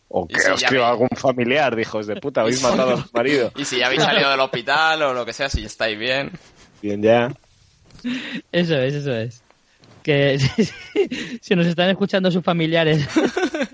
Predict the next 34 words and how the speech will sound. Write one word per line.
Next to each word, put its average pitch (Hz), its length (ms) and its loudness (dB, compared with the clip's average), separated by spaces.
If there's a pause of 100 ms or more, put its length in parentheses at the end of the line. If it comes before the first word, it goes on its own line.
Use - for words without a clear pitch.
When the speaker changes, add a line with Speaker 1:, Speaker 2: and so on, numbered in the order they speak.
(140)
Speaker 3:
<laughs> - 720 -16
nos 208 120 2
pueden 202 260 0
mandar 190 300 2
un 190 100 0
correo 170 460 -2 (1400)
o 175 80 0
un 180 60 4
Speaker 2:
Pero 175 120 4
Speaker 3:
mensaje 175 280 0
Speaker 2:
si, 180 40 0
Speaker 3:
al 156 100 0
Twitter. 147 320 -8
Speaker 2:
si 143 100 0
nos 135 200 0
está 131 240 -2
escuchando 131 920 0
la 127 100 4
Guardia 120 240 0
Civil 135 320 -4
o 123 60 2
la 117 100 0
Policía 113 280 -6
Nacional 120 340 -4
está 117 180 -6
investigando 113 500 -4
esto, 127 220 -4
nosotros 123 340 -4
no 117 80 0
hemos 107 160 -6
tenido 101 200 -8
nada 101 140 -10
que 104 80 -14
ver. 101 140 -18